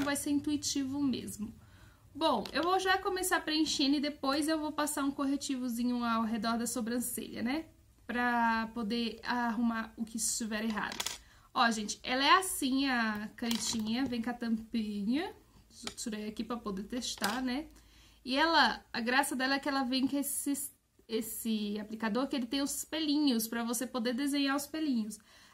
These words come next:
A minha sobrancelha ela é do tipo que ela não precisa, assim, de tanto preenchimento. Então, provavelmente vai dar muito certo. Se ela tiver alguma pigmentação, se ela for boa, ela vai conseguir cobrir bem.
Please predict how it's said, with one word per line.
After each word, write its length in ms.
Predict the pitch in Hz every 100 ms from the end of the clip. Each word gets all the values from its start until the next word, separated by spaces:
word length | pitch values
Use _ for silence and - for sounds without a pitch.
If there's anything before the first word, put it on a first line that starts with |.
| -
A 60 |
minha 160 | 302 381
sobrancelha 480 | 403 359 359 370 370
ela 180 | 370
é 40 | 359
do 80 | 359
tipo 200 | 359 349
que 60 |
ela 140 | 349 359
não 120 | 359
precisa, 360 | 370 370 359 359
assim, 160 | 359
de 100 | 339
tanto 300 | 330 311 320
preenchimento. 640 | 330 339 330 392 349 247 247
Então, 260 | 294 294 - _
provavelmente 640 | 359 381 381 349 320 349
vai 140 | 359 359
dar 120 | 359
muito 200 | 370 381
certo. 320 | - 285 240
Se 120 | -
ela 160 | 247 247
tiver 200 | - 254
alguma 300 | 302 277 302
pigmentação, 680 | 294 233 254 247 247 247 240
se 80 |
ela 160 | 226 240
for 160 | - 226
boa, 400 | 226 254 269 - _ _
ela 200 | 277 262
vai 140 | 262 -
conseguir 400 | 262 240 262 262
cobrir 440 | 285 226 269 -
bem. 300 | 240 202 233